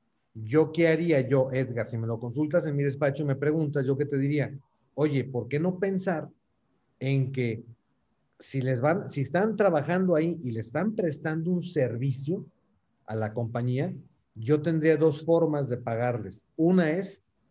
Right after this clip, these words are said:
como asimilable a salarios lisa y llanamente, fracción cuatro del noventa y cuatro,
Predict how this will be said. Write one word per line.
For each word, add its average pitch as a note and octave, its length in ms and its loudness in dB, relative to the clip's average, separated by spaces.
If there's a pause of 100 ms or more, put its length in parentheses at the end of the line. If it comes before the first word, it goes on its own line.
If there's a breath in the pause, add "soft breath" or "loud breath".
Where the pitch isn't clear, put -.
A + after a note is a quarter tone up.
(280)
como C3+ 340 2
asimilable C#3+ 880 0 (680)
a G#2+ 100 -6
salarios C#3 640 2
lisa D3+ 380 0
y C#3+ 80 2
llanamente, C3+ 560 0
fracción C3+ 400 -2
cuatro C3 380 0
del A2 100 0
noventa G#2+ 300 -4
y G2+ 60 -6
cuatro, B2+ 580 -4